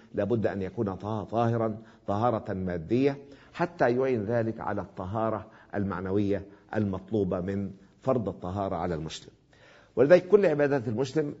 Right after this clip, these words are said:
يعني، تستوجب الطهارة، يعني، الصلاة، تلاوة القرآن الكريم،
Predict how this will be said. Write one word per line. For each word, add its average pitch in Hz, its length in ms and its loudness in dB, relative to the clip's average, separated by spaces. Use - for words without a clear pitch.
يعني، 110 320 -2
تستوجب 107 600 0
الطهارة، 101 560 -4
يعني، 92 280 -6
الصلاة، 104 480 0
تلاوة 107 360 2
القرآن 98 320 -6
الكريم، 98 480 -4